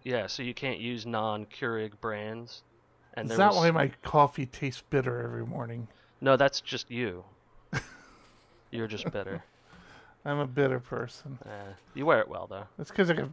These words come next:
Speaker 2: people like you as friends.
Speaker 1: <laughs> Friends?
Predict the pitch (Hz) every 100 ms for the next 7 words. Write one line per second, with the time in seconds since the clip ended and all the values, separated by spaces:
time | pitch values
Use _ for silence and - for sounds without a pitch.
0 | - - 156 151 135 - 135 139 123 -
1 | - 135 127 127 - - - - - -
2 | - - - - - - - _ _ -
3 | - 170 - 110 -